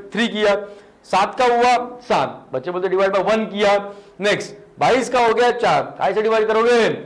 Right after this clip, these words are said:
कुछ नहीं है, मतलब जो सोचा था वो गलत हुआ। ओके, अब और सोचो वहां पे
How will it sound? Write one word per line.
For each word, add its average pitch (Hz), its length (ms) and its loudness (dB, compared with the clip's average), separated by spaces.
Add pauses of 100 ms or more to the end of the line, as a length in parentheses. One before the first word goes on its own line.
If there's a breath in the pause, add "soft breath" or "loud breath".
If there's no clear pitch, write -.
(180)
कुछ 220 200 -6
नहीं 202 220 -2
है, 165 120 0
मतलब 165 320 -2
जो 202 100 0
सोचा 165 260 0
था 196 140 0
वो 202 140 2
गलत 156 300 2
हुआ। 123 140 0 (380 loud breath)
ओके, 190 140 -4 (340 loud breath)
अब 220 140 0
और 269 180 2
सोचो 220 260 0
वहां 170 240 2
पे 165 180 2